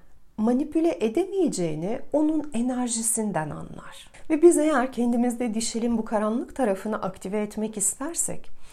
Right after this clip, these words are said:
en temelde kabul etmemiz gereken şey şu ki başkalarının duygularından biz sorumlu değiliz.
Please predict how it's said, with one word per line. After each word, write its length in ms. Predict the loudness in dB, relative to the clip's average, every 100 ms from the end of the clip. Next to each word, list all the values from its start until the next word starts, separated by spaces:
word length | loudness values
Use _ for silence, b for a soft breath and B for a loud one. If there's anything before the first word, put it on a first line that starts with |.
| B B -2
en 220 | 2 2
temelde 460 | 0 0 0 0 -2
kabul 260 | -2 0
etmemiz 520 | 0 0 -2 -2 -2 -4
gereken 560 | -6 -6 -6 -6 -6
şey 300 | -8 -4 -4
şu 540 | -4 -8 -2 0 0 -4 -12 B B B B -6
ki 360 | 0 0 -2 -10 -20 -4
başkalarının 840 | 0 0 -2 -2 -2 -2 -4 -4 -2
duygularından 880 | 0 -2 -2 -4 -4 -2 -2 -2 -6 -14 -16 -4
biz 340 | 0 2 2
sorumlu 720 | 0 0 -2 -2 -2 0 0
değiliz. 640 | -2 -4 -8 -8 -6 -6